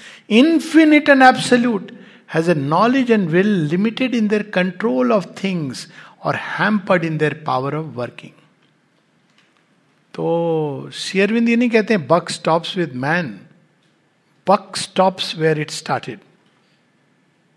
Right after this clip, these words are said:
लास्ट रिस्पॉन्सिबिलिटी ईविल की श्री अरविंद एकमात्र ऐसे हैं जो वापस डिवाइन पर लाते हैं, लेकिन वहां पे वो ईविल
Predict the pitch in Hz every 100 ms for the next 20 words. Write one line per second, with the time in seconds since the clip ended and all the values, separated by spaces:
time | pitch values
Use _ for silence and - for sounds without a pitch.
0 | _ _ _ 131 139 185 269 277 - 240
1 | 202 - 196 196 - 170 165 160 185 170
2 | 156 151 151 151 160 170 - - _ _
3 | _ _ - - 202 220 220 233 - -
4 | 220 262 302 233 185 185 180 160 139 170
5 | 131 143 135 156 190 - - _ _ _
6 | _ 120 151 170 196 165 143 147 147 156
7 | 151 147 131 127 120 - - - - _
8 | _ 143 165 131 131 151 190 208 180 175
9 | 196 160 165 214 269